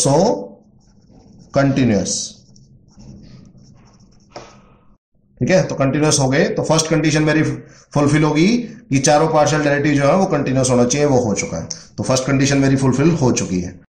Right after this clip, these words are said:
अब मैं second check करूंगा सीआर equations को। तो आपको पता है कर्ली u by कर्ली x की value कितनी है, two X, but वो equal नहीं है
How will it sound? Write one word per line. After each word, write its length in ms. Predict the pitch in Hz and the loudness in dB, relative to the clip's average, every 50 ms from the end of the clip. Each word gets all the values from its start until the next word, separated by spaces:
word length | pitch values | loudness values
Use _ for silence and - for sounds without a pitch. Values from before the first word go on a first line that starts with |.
| _ _ _ _ | _ _ _ _
अब 80 | 117 127 | 0 2
मैं 100 | 147 147 | 2 2
second 360 | 147 - 156 147 160 170 160 | 2 0 0 0 0 0 0
check 140 | 170 165 - | 0 0 0
करूंगा 240 | 160 160 165 180 190 | 0 0 2 4 4
सीआर 300 | 185 - 175 165 151 147 | 2 2 2 2 2 2
equations 460 | 143 123 131 113 104 - 104 95 - - | 2 0 -2 -6 -6 -6 -6 -8 -8 -8
को। 80 | - 101 | -8 -4
तो 80 | 98 120 | 0 0
आपको 240 | 123 120 - 143 | 0 0 -2 -2
पता 160 | 143 151 143 156 | -2 0 0 -2
है 60 | 151 - | -2 -2
कर्ली 300 | 156 151 156 160 160 165 | -2 0 2 4 4 4
u 60 | 160 | 4
by 100 | 165 165 | 2 0
कर्ली 260 | 160 160 156 160 160 160 165 | 0 0 2 2 2 2 2
x 120 | 165 - | 0 -2
की 120 | - 170 | 0 2
value 200 | 165 160 156 165 | 0 2 2 0
कितनी 280 | 156 160 - - 165 160 | 0 0 -2 0 0 2
है, 180 | 156 165 180 214 - - - - - _ _ _ _ _ _ _ _ _ _ _ _ _ _ - | 2 2 2 0 -2 -6 -10 -16 -20 _ _ _ _ _ _ _ _ _ _ _ _ _ _ 2
two 160 | 160 160 156 | 4 4 4
X, 260 | 139 - - - - - - - - - - - _ _ _ _ _ _ _ _ _ _ _ _ _ | 2 0 0 0 0 0 0 -2 -4 -8 -14 -20 _ _ _ _ _ _ _ _ _ _ _ _ _
but 140 | - 175 156 | 0 2 2
वो 120 | 156 160 | 2 2
equal 320 | 160 156 160 160 170 165 165 | 0 0 0 2 2 4 4
नहीं 260 | 160 151 156 160 160 | 4 4 2 4 4
है 180 | 156 165 185 | 4 4 2